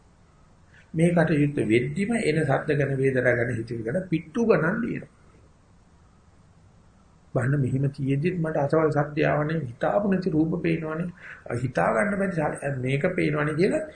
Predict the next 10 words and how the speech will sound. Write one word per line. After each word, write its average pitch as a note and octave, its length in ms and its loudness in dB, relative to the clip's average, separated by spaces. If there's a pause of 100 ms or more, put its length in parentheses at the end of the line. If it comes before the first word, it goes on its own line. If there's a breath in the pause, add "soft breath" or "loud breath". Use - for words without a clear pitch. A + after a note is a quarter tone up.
(160 loud breath)
ඒ F#3 180 2
අතරමඟ G3 640 2
තියෙන G#3 280 -2
මේ G3+ 160 2
කුණු E3 320 2
කන්දල් G3+ 520 4
සේරම A3 880 2 (140)
ලන්දේ G#3+ 340 6
තියෙන A#3+ 260 8
කුණු A3 240 4